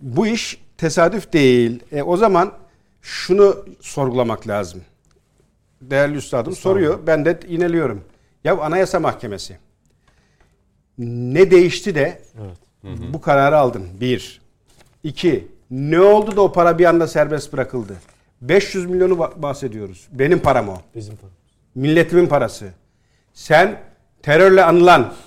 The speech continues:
Speaker 1: bunu da bil fiil medya önünde ki suçların iki misli artmasıdır bu.
Speaker 3: Hı hı.
Speaker 1: Dile getiren bir yapıya ben yemedim kardeşim buyur,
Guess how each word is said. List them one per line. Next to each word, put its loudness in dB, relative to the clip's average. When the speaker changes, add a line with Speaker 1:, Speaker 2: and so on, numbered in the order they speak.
Speaker 1:
bunu 0
da 2
bil 2
fiil -4
medya 0
önünde -2
ki -2
suçların -2
iki -6
misli -2
artmasıdır -2
bu. -2
Speaker 3:
Hı -2
hı. -6
Speaker 1:
Dile 2
getiren 2
bir -2
yapıya 2
ben 2
yemedim 4
kardeşim -2
buyur, 6